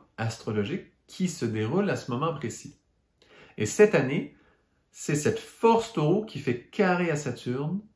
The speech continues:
Et évidemment, donc, le Saturne fait aussi carré à la Lune en Scorpion. Et donc, cette force de Taureau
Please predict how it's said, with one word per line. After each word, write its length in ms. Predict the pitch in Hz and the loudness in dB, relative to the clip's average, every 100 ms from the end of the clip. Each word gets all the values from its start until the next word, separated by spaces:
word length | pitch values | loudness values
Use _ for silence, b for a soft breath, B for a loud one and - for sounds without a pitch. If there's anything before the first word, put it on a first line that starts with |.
| _ _ - - 113 | _ _ -20 -14 -4
Et 100 | 107 | -4
évidemment, 420 | 98 104 117 117 | -2 0 0 0
donc, 360 | 110 107 - 104 | -4 -6 -10 -8
le 80 | |
Saturne 360 | 95 98 - 110 | -6 -6 -6 -4
fait 100 | 107 | -4
aussi 300 | 104 - - | -4 -8 -10
carré 280 | 113 104 101 | -10 -6 -4
à 20 | |
la 100 | 95 | -4
Lune 220 | 98 107 | -4 -4
en 60 | 95 | -8
Scorpion. 480 | - 90 117 - - b b b b b | -10 -12 -8 -8 -10 b b b b b
Et 60 | 104 | -4
donc, 160 | 113 110 | -4 0
cette 200 | 120 - | -2 -4
force 420 | - 196 208 165 | 0 6 6 6
de 80 | 143 | 0
Taureau 560 | 131 113 123 147 B | 0 0 0 0 B